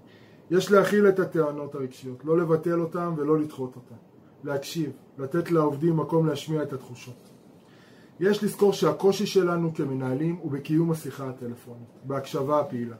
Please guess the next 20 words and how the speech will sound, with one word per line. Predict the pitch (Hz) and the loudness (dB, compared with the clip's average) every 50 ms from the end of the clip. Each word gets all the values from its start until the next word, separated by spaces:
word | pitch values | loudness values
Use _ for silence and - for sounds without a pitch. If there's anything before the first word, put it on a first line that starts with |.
| - - - | -18 -14 -10
בדרישה | 135 131 139 151 151 - 175 170 | -8 -6 -4 -4 -2 0 2 4
להבין | 170 160 139 135 156 156 151 | 4 4 2 2 0 0 0
את | 143 - | -2 -2
התסכול. | 131 127 - 123 - - - 123 113 - - - - - - - - _ - - - - - - - - | -6 -8 -10 -14 -16 -18 -18 -18 -18 -20 -20 -20 -20 -20 -20 -20 -20 _ -20 -20 -20 -20 -20 -20 -12 -10
בקשה | 147 - - 160 160 - 160 147 | -6 -2 -2 -2 -2 -2 -2 -4
אחרונה | 147 - 135 135 131 131 123 | -4 -6 -8 -8 -8 -8 -8
לי | 120 120 120 | -8 -8 -10
אליכם, | 113 117 - - 120 110 - - - - - - - - - - - - | -10 -12 -14 -16 -18 -18 -18 -20 -20 -20 -20 -20 -20 -20 -20 -20 -16 -10
תישארו | - 151 - - 165 156 160 165 175 | -8 -4 0 4 4 6 6 4 4
בבית, | 160 160 147 135 127 117 110 107 - - - - - _ - - - - | 4 4 2 2 -2 -6 -8 -12 -18 -20 -20 -20 -20 _ -20 -20 -20 -12
תשמרו | - 165 - - 170 170 165 170 185 | -10 -10 -6 -2 0 2 4 4 4
על | 175 170 165 | 4 4 4
יקיריכם. | 160 156 156 139 131 127 127 - 127 117 117 - - - - - - - - - - | 2 0 -4 -6 -6 -6 -8 -10 -12 -12 -14 -16 -20 -20 -20 -20 -20 -20 -20 -14 -10
עדיף | 147 151 202 202 - 202 | -4 -2 -2 0 2 6
להיות | 196 202 208 190 | 6 8 8 8
בבית | 170 180 175 170 185 190 202 202 202 | 6 4 4 6 6 6 6 6 4
חיים | - 214 208 214 220 233 240 233 202 165 - - _ _ _ _ _ _ _ 135 | 2 2 2 4 6 4 4 2 0 -6 -16 -20 _ _ _ _ _ _ _ -10
ולא | 139 143 156 156 | -4 -2 -2 0
בבית | 151 139 127 131 131 127 | 0 -2 -4 -4 -6 -6
החיים. | 123 117 - 117 110 110 110 - | -10 -16 -18 -18 -18 -18 -18 -20